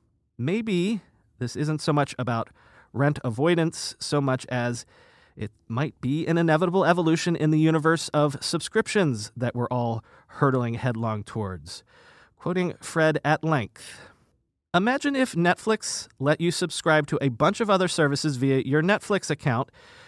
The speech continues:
which you pay for directly on the web outside of the app stores. Or imagine if Amazon offered something similar.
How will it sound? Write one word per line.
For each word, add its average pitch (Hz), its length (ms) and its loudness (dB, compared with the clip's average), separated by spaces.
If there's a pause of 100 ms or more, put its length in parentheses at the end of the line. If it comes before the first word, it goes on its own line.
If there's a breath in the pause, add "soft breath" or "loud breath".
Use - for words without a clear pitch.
(140 loud breath)
which - 240 -8
you 117 60 -6
pay 139 240 -2
for 131 180 -2
directly 139 460 0
on 170 120 4
the 170 60 0
web 160 320 4
outside 127 420 -2
of 127 80 -2
the 139 140 0
app 190 160 4
stores. 92 400 -4 (380 loud breath)
Or 202 120 4
imagine 185 380 4
if - 240 0
Amazon 170 560 2
offered 107 380 -6
something 101 340 -6
similar. - 460 -12